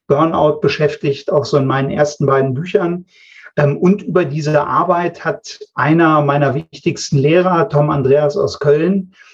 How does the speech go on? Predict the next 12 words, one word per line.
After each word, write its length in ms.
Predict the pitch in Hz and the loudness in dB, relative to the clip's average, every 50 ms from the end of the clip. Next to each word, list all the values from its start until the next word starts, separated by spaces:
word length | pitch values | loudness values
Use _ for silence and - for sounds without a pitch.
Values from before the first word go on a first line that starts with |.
| - - _ - | -20 -20 _ -6
hat 180 | 147 147 - | -4 -2 0
dann 300 | 180 175 160 156 156 156 | 0 0 0 -2 -2 -2
irgendwann 480 | 151 - - 160 147 156 139 147 147 151 | -2 -2 0 0 2 2 2 2 2 2
gesagt, 360 | 143 139 135 147 147 - - | 2 2 2 2 0 0 -2
"Mensch, 360 | 147 147 180 185 - - - _ _ _ _ - | 0 0 0 0 -4 -8 -16 _ _ _ _ -6
das 220 | 139 120 - - | -6 -6 -6 -4
Thema 280 | - 151 156 175 170 160 | -4 0 0 2 2 2
ist 200 | 139 - - - | 0 0 2 0
doch 160 | - 120 110 | 0 2 2
was 220 | 123 127 123 - | 0 -2 -2 -2
für 140 | - - 143 | 0 -2 0
dich. 360 | 123 127 - - - - - | 2 0 -2 -2 -4 -10 -18